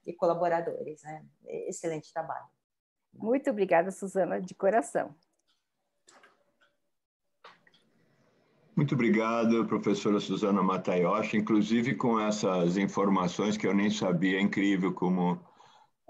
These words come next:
Speaker 3: de repente, né, duas gerações depois,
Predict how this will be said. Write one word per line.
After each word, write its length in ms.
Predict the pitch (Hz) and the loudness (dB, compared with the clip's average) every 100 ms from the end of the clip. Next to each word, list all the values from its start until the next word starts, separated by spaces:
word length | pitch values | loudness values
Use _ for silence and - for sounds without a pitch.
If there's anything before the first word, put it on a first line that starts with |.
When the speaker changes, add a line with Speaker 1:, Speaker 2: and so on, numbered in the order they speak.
| 247 | -2
Speaker 3:
de 120 | 214 | 0
repente, 720 | 214 208 208 110 117 110 107 104 | 2 0 0 0 0 0 2 2
né, 180 | 104 | 0
duas 380 | 104 95 123 123 | 0 2 2 2
gerações 640 | 117 107 101 - 107 107 | 0 0 -2 -2 0 0
depois, 640 | 92 95 - 101 120 - | 0 -2 -2 -2 -2 -6